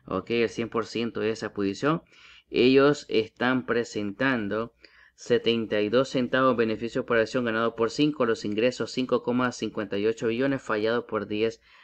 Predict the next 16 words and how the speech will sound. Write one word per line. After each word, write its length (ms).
millones, 800
ok. 260
Si 220
esto 180
viene 160
a 40
retroceder 580
y 80
te 140
gusta 320
la 80
doscientos 600
por 160
un 60
posible 400
movimiento, 760